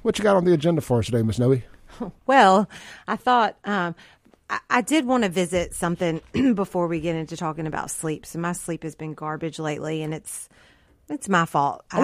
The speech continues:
Speaker 2: haven't
Speaker 1: talk
Speaker 2: been
Speaker 1: to you about
Speaker 2: doing
Speaker 1: that, too. I'm glad you brought that up.
Speaker 2: Yeah, it's so important. And so today, primarily, just cover why sleep is so important,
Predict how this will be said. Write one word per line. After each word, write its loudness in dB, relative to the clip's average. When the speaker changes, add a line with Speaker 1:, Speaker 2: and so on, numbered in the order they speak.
Speaker 2:
haven't -2
Speaker 1:
talk 6
Speaker 2:
been 2
Speaker 1:
to -2
you 4
about 4
Speaker 2:
doing 2
Speaker 1:
that, 0
too. 0
I'm 0
glad 2
you -4
brought 0
that -4
up. -6
Speaker 2:
Yeah, -6
it's -4
so 4
important. -6
And -4
so 2
today, 8
primarily, 4
just -4
cover 0
why 0
sleep -4
is -2
so 4
important, 2